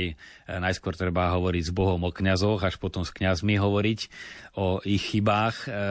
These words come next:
ale naozaj myslím si, že väčšina, keď je to správnym spôsobom, nie v nejakom hneve, že ale povedať,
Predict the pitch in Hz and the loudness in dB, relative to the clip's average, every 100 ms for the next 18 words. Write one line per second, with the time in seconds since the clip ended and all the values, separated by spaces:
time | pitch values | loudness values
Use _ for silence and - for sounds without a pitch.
0 | 98 - - 98 98 98 113 113 120 110 | -4 -8 -6 0 2 4 4 4 2 2
1 | 107 104 98 98 101 95 - 90 92 95 | 2 -2 -4 -4 -2 -2 -2 -2 2 2
2 | 95 - 98 92 95 87 - 87 87 87 | 0 0 2 2 2 -2 -10 -8 -6 -6
3 | 85 - - - - 92 104 113 - - | -6 -8 -10 -6 0 2 4 2 0 -2
4 | 92 - 87 82 85 92 104 110 95 - | -4 -2 -4 -2 -2 0 2 2 0 0
5 | 87 82 85 80 80 92 82 85 - - | -2 -2 -2 -4 -6 -6 -6 -6 -8 -14
6 | 73 85 - 98 98 90 | -10 -8 -2 0 2 0